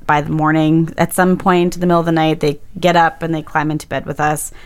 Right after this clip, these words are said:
Never at the same time either. Like, I don't know how they wa-, don't wake each other up, 'cause they are in the same room, and they're even on, like, ours on the top of a loft bed and Elle's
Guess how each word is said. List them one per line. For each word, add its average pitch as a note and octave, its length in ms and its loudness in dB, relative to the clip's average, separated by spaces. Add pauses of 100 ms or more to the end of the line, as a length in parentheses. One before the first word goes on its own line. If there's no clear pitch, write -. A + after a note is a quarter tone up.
(140)
Never A#3+ 220 2
at G4 100 0
the D4 60 -4
same A3+ 240 0
time F3+ 260 2
either. D#3 240 2
Like, D3 140 -2
I E3 80 4
don't G3+ 100 2
know G#3+ 60 2
how G3 120 2
they E3 140 2
wa-, D#3 100 2 (120)
don't E3 220 2
wake D#3+ 200 -2
each D#3+ 140 -6
other D3+ 180 -4
up, F3+ 220 0
'cause D#3+ 140 -8
they E3 160 -2
are C#3+ 200 2
in E3+ 120 0
the F3+ 60 0
same F3+ 300 0
room, G3+ 240 4
and E3 180 2
they're D#3+ 100 2
even E3 240 2
on, D#3+ 200 2
like, D3+ 220 -2 (600)
ours F3+ 360 2
on E3 100 0
the E3 60 2
top D#3+ 320 0
of D#3 80 -6
a D#3+ 40 -4
loft D3+ 360 -2
bed C#3 240 -4
and C#3+ 180 -4
Elle's C#3 480 -4